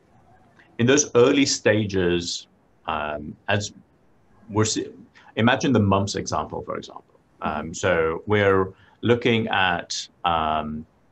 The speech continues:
if I can just find,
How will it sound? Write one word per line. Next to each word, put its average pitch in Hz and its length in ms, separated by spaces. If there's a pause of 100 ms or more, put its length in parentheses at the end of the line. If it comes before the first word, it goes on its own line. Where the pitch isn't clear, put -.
(1040)
if - 120
I 87 80
can 87 160
just 92 260
find, 82 540